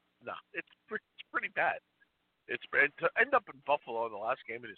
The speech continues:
season. I mean, I don't think anybody realizes it until you've been to Buffalo in November.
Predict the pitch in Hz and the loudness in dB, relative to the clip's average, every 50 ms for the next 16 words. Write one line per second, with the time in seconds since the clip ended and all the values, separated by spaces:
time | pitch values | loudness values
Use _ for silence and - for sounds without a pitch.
0 | - - 104 113 107 92 87 - _ _ _ _ _ _ _ _ _ _ _ _ | -14 -14 -14 -14 -14 -16 -18 -20 _ _ _ _ _ _ _ _ _ _ _ _
1 | _ _ _ _ _ - - - - - _ _ _ _ _ _ _ - - 123 | _ _ _ _ _ -20 -16 -16 -16 -16 _ _ _ _ _ _ _ -16 -10 -6
2 | 127 120 113 _ _ _ _ _ _ _ _ - - - - - - - - - | -6 -6 -6 _ _ _ _ _ _ _ _ -18 -18 -16 -16 -18 -20 -20 -20 -20
3 | _ _ - - _ _ _ - - 165 196 185 - 165 135 156 170 165 160 143 | _ _ -20 -20 _ _ _ 0 4 4 4 4 2 -2 -2 -2 -2 -2 -6 -6
4 | 135 123 120 127 135 135 123 110 113 113 104 101 - 104 104 101 104 - - 123 | -6 -2 0 0 2 2 2 0 0 -2 -4 -12 -16 -16 -16 -16 -16 -14 -12 -10
5 | 113 110 - - 123 - 104 - 113 120 - 127 117 117 113 110 101 92 90 - | -10 -10 -12 -14 -16 -14 -8 -6 -6 -6 -4 -4 -4 -4 -4 -6 -10 -12 -6 0
6 | 120 131 131 120 123 127 | 0 0 0 0 -6 -6